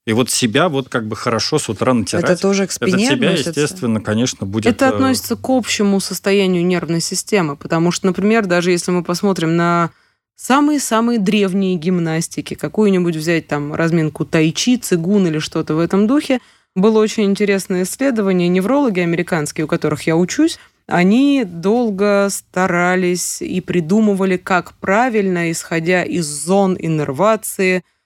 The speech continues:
Speaker 3: создать вот это вот раздражение поверхности тела, чтобы наша нервная система дала нам максимально хороший ответ.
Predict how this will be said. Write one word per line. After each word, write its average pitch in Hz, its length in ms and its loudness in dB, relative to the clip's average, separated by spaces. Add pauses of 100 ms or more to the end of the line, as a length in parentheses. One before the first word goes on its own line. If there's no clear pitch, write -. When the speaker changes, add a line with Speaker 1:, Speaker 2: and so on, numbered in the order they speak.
(140)
Speaker 3:
создать 165 760 -2
вот 170 220 -6
это 185 180 0
вот 160 140 -2
раздражение 170 640 2
поверхности 160 640 -2
тела, 294 360 2
чтобы 175 300 0
наша 175 280 0
нервная 151 340 -2
система 254 460 0
дала 170 260 2
нам 165 160 0
максимально 170 560 0
хороший 165 460 -2
ответ. 160 300 -2